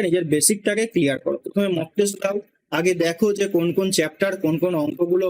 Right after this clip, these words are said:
বা জিকে পোর্শনটা তোমার প্রবলেম হচ্ছে, ইংলিশ পোর্শনটা প্রবলেম হচ্ছে, সেই রিলেটেড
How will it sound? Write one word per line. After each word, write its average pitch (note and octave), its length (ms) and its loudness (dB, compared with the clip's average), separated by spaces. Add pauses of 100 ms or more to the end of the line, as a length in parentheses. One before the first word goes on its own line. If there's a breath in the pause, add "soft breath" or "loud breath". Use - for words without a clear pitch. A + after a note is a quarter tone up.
বা E3 80 -2 (120)
জিকে E3 320 2
পোর্শনটা F3+ 460 0
তোমার E3 260 -2
প্রবলেম D3+ 340 0
হচ্ছে, E3+ 220 -2
ইংলিশ D#3 240 -2
পোর্শনটা F3 400 0
প্রবলেম D3+ 360 0
হচ্ছে, F3+ 180 -2 (400)
সেই F3+ 220 2
রিলেটেড F3+ 280 0